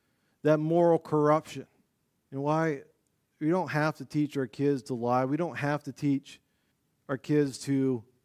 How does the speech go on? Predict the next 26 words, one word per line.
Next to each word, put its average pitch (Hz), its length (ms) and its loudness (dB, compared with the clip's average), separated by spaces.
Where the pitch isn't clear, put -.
misbehave. 127 720 -2
That 135 140 -8
moral 151 340 0
corruption. 135 600 -6
Why 180 220 2
is 175 120 -2
it 160 120 -2
easy 147 540 0
for 131 560 -2
people 156 240 -2
to 139 80 -2
lie, 127 440 -4
to 101 60 -12
s-, - 160 -14
steal, 135 400 -4
to 107 80 -12
cheat, - 500 -10
without 175 280 2
even 165 180 0
thinking 170 340 -4
about 104 260 -10
it? - 600 -20
'Cause 156 140 -6
that's 160 220 -2
the 143 80 -8
fruit 175 420 -2